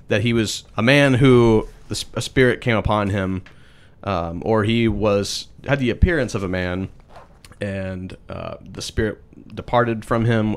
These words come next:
on, on his crucifixion, then the atonement actually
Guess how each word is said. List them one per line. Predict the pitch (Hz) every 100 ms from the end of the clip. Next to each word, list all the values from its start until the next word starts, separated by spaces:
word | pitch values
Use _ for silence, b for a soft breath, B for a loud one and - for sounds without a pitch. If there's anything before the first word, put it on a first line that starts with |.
| -
on, | - 104 98 -
on | 104
his | 98 92
crucifixion, | - 127 98 113 - 95 90 B B B B B -
then | 113 135
the | 123 113
atonement | 107 151 143 123 -
actually | 131 - 120 113 101